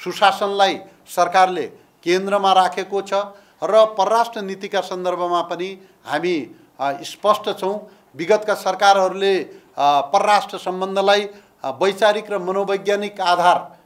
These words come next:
दिएर, अ, कतिपय देशसँगको सम्बन्ध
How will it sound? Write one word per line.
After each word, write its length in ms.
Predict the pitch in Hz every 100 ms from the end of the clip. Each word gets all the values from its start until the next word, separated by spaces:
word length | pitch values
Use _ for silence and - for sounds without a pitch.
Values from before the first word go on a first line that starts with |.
| _
दिएर, 380 | 127 147 190 202
अ, 220 | 214 214 - - -
कतिपय 580 | 160 160 208 208 208 240
देशसँगको 880 | 220 196 202 190 180 180 202 196 - - -
सम्बन्ध 480 | 180 185 202 185